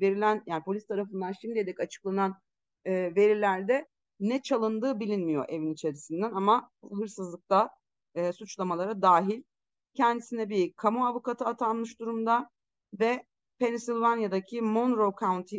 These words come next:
ıslah tesisinde kefaletsiz olarak gözaltına tutulmuş, tutulmuş, e, e, birkaç gün boyunca. Monroe County Adliyesi'ne üç Ocak iki bin yirmi üçte döndüğünde, e, suçlu,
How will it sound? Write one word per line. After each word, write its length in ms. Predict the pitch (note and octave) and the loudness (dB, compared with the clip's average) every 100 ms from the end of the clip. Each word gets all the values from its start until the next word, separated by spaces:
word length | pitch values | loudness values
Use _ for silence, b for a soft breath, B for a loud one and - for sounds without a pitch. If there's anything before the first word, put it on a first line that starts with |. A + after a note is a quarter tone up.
| F#3+ | -10
ıslah 360 | G3 G#3+ G#3+ | -8 -2 -2
tesisinde 600 | G3+ E3+ - - E3 F#3 G#3 | -2 -10 -10 -12 -4 -4 -2
kefaletsiz 640 | G#3 G3 F3+ F3 F3 F3 | -6 0 2 0 -6 -4
olarak 340 | D#3 C3 - | 2 2 0
gözaltına 480 | D#3+ D#3+ G3 B3 B3 | -4 -2 -2 -4 -12
tutulmuş, 420 | - - A#3 A3+ - - _ | -14 -12 -12 -12 -18 -20 _
tutulmuş, 520 | G#3 G3 A3 A3+ - - | -20 -12 -10 -10 -12 -12
e, 60 | F3+ | -6
e, 420 | F3+ F3 E3+ E3+ - - - _ | -2 0 0 -2 -6 -16 -16 _
birkaç 420 | F3+ - F#3 F3+ | -20 -6 -6 -6
gün 180 | F#3 F3+ | -8 -6
boyunca. 460 | E3 E3+ F3 A3+ A#3 _ _ _ _ - | -6 -6 -2 -2 -2 _ _ _ _ -2
Monroe 440 | A3 C#4+ C#4+ C#4 C#4 | 2 4 2 -2 2
County 340 | B3 B3 B3 | 2 2 -2
Adliyesi'ne 720 | F#3+ F#3 F#3 F#3 - A3 B3 - _ _ _ | -2 -2 -2 -6 -6 -4 -4 -6 _ _ _
üç 200 | C#4 C4+ - | -6 -6 -2
Ocak 380 | G#3+ F3+ F3 _ | 0 0 -2 _
iki 220 | G3 A3 | -16 -8
bin 180 | G3 F#3+ | -2 -2
yirmi 340 | D#3+ G3 G#3 G3+ | -2 -2 0 -2
üçte 440 | G3 - F3 - E3 | -4 0 0 0 0
döndüğünde, 800 | G3+ A3+ F#3+ F3+ E3 E3+ A3+ B3 _ _ _ _ F#3+ | 2 2 0 -2 -2 0 0 -2 _ _ _ _ -2
e, 280 | F#3 F3+ | 0 0
suçlu, 840 | F3+ _ - B3 - F#3+ F#3+ A3+ | -2 _ -12 -12 -10 0 2 2